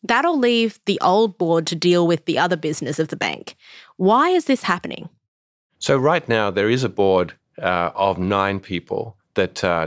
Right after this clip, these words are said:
Speaker 2: discuss monetary policy the first Tuesday of every month except January.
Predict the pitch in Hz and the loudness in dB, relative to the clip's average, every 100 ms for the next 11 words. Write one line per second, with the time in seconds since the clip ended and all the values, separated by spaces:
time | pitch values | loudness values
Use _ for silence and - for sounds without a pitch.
0 | - 92 - 92 90 - - - _ - | -6 -8 -4 -4 -4 -10 -14 -20 _ -4
1 | 95 85 85 - 87 82 - 85 80 - | -4 -4 -8 -2 -2 -2 -4 -4 -4 -10
2 | _ _ _ _ 95 - 107 92 - - | _ _ _ _ -6 -2 0 0 -2 -10
3 | - 113 98 92 87 80 - 87 82 82 | -6 -2 0 0 -2 -4 -4 -2 -2 -4
4 | - - - 90 87 87 85 82 - _ | -12 -10 -4 -2 0 0 -2 -8 -18 _
5 | _ - - 87 - 95 101 80 58 - | _ -8 -4 -4 -2 -2 -2 -4 -6 -12